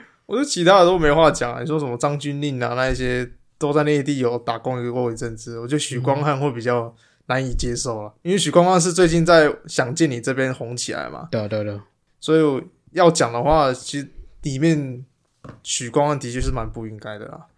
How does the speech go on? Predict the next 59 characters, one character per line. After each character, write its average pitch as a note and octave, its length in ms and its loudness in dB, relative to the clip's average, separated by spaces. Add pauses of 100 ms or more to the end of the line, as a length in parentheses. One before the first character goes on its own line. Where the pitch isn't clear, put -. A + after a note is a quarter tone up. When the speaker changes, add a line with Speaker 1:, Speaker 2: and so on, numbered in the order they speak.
(540)
Speaker 1:
嗯， A#2+ 160 -14
因 E3+ 100 0
为 G3 60 4
他 F3+ 100 4
才 E3 200 6
把 A#2+ 240 2
台 C3+ 180 0
湾 D3+ 160 6
这 D#3+ 120 4
一 D#3 40 4
块 D3+ 160 6
的 C#3 80 2
粉 A2+ 220 -6
丝 C3+ 320 -8
已 C3+ 100 -12
经 C#3+ 180 -6
巩 B2 200 -4
固 C#3 180 -6
住 B2+ 280 -6
了， A2 80 -10
然 A2 120 -10
后 A#2+ 320 -4 (340)
Speaker 2:
嗯。 C3 180 -4
Speaker 1:
可 C3 40 0
是 D3+ 120 0
偏 D#3 160 2
偏 D#3+ 120 0
你 B2+ 60 -4
现 C#3 160 -4
在 C#3+ 60 -2
又 D3 140 0
开-， C3+ 280 -2
又 C#3+ 140 -2
在 C3+ 140 -6 (140)
抵 A2 160 -14
制 B2+ 200 -8
他 A#2+ 180 -4
们， G#2+ 300 -14 (420)
就 D3+ 100 -6
反 A#2 160 -4
倒 C#3 180 0
说 C#3 460 -4
台 B2 140 -6
湾 C3 160 -2
这 C3+ 80 0
边 C3 120 -4
的 B2 60 -6
粉 A2 220 -10
丝， A#2 340 -12
你 A2+ 80 -14
知 A2 60 -12
道， A2 320 -12 (580)
有 B2+ 120 -8
点 A2 300 -8
不 - 100 -18
开 A2+ 240 -4
心， A2 280 -14
这 G#2+ 80 -18
样。 G#2 220 -20